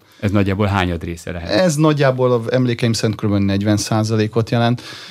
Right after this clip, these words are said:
Speaker 2: További jelentős felhasználási terület az az ipar, tehát itt a műtrágyagyártás, vegyipar,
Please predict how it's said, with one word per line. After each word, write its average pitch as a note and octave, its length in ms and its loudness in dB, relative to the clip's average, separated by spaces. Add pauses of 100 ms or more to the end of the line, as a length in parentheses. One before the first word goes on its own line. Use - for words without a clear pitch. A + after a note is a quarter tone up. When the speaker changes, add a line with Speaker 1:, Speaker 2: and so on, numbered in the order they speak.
(180)
Speaker 2:
További B2 380 0
jelentős A2+ 520 -2
felhasználási G#2+ 600 0
terület G#2 440 -2
az G#2+ 100 -4
az G#2+ 140 -2
ipar, A2+ 460 -2 (260)
tehát F#2 180 -8
itt F#2+ 180 -6
a - 20 0
műtrágyagyártás, G#2 1040 0
vegyipar, G2+ 680 -2